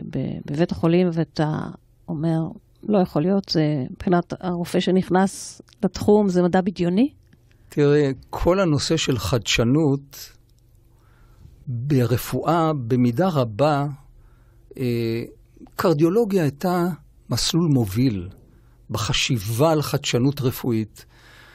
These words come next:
Speaker 2: אני רואה בעצמי, וזה העניין של אופי, של כל רופא, אני רואה בעצמי קלינאי, חוקר, לתלמידי פי אייץ' די, והרבה תלמידים שחינכתי ו-, וגרמו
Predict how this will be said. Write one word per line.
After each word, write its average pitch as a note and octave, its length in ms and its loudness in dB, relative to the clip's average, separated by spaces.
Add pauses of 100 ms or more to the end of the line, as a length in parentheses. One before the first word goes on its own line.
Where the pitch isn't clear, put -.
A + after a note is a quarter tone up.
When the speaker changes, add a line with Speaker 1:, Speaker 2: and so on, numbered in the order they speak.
(480)
Speaker 2:
אני F3 440 4
רואה D3+ 280 4
בעצמי, D#3 720 2 (100)
וזה F#3 320 2
העניין G3 420 0
של G3+ 180 4
אופי, C#3 360 2
של A#2+ 200 -4
כל D#3+ 220 2
רופא, C#3 320 2
אני A#2+ 140 2
רואה D3 180 4
בעצמי D3+ 360 0
קלינאי, C3+ 640 2 (920)
חוקר, D3+ 640 2 (1000)
לתלמידי A#2 600 -2
פי - 80 -4
אייץ' A#2 260 -2
די, C#3+ 600 4
והרבה A2+ 360 0
תלמידים C3 500 2
שחינכתי - 880 -2
ו-, A2+ 160 2
וגרמו A#2+ 560 0